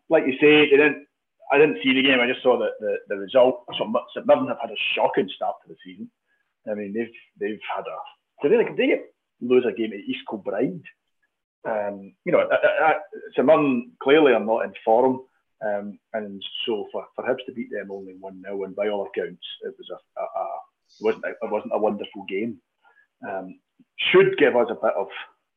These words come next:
um, should give us a, a bit of a, a lift going into it. They've lost,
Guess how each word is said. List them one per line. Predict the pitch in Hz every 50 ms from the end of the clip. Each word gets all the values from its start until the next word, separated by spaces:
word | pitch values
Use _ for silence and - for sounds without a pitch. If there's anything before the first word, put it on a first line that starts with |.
| _ _ 120
um, | 123 - - - 131 - -
should | - -
give | 113 110 107
us | 101 95
a, | 92 - - _ _ _ _ _ _ _ _ -
a | -
bit | - 113 -
of | 98 -
a, | 95 87 - - - _ -
a | 98
lift | 95 95 95 - - - - -
going | 101 92 92
into | 95 107 117 - - - 78 98
it. | - - - _ _ _ _ _ _ _ - - _ _ _ _ _ _ _ _ _ _ _ _ _ _ _ _ _ -
They've | 120 123 120
lost, | 123 139 151 170 165